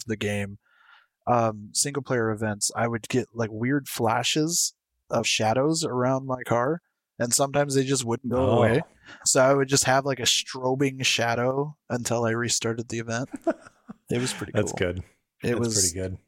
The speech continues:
Speaker 1: quite distracting.
Speaker 2: Well, should we wrap this up?
Speaker 1: Yeah, it looks like we didn't get to talk about postmodernism,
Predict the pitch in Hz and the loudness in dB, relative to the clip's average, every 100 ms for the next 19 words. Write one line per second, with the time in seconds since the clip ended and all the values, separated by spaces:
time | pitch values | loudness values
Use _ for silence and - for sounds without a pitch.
0 | - 123 120 - - 113 - - - _ | -4 -2 -2 -2 -2 -4 -6 -10 -10 _
1 | _ _ _ _ _ _ _ _ _ _ | _ _ _ _ _ _ _ _ _ _
2 | _ 208 - _ _ _ _ _ _ _ | _ -18 -18 _ _ _ _ _ _ _
3 | _ _ _ _ _ _ _ _ _ _ | _ _ _ _ _ _ _ _ _ _
4 | - _ 143 151 151 135 135 139 139 139 | -20 _ 0 2 0 0 2 2 0 0
5 | - 139 135 _ _ - - _ _ _ | 0 0 -2 _ _ -20 -20 _ _ _
6 | _ _ _ _ 147 220 160 - 160 - | _ _ _ _ 4 4 4 0 0 0
7 | 143 143 139 139 - - 127 127 120 110 | 0 0 0 -4 -2 -2 -2 -2 -2 -4
8 | - 117 - 110 117 127 104 101 107 | -2 -2 -2 -4 -4 -4 -6 -6 -8